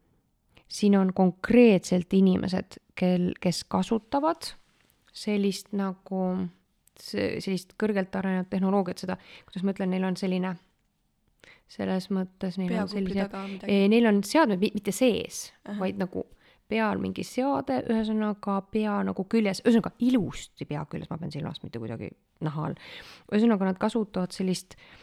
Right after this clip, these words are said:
Speaker 1: tehnoloogiat, kõrgelt arenenud tehnoloogiat, kõik, ta saab kutsuda enda auto ette, kõik, ühesõnaga, ta saab anda n-, selliseid nagu, ühesõnaga, kas ta suhtleb teise inimesega nagu telefon, on ju, või see on nagu,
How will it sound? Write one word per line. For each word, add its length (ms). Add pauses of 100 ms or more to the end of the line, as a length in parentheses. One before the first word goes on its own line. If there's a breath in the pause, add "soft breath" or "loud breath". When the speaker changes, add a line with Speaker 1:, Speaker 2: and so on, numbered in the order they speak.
(160 loud breath)
Speaker 1:
tehnoloogiat, 840
kõrgelt 320
arenenud 240
tehnoloogiat, 580
kõik, 360
ta 120
saab 140
kutsuda 400
enda 240
auto 540
ette, 380
kõik, 300
ühesõnaga, 300
ta 120
saab 200
anda 320
n-, 220
selliseid 580
nagu, 320 (120)
ühesõnaga, 360 (220 loud breath)
kas 200
ta 60
suhtleb 320
teise 160
inimesega 460
nagu 180
telefon, 400
on 80
ju, 140
või 180
see 80
on 80
nagu, 260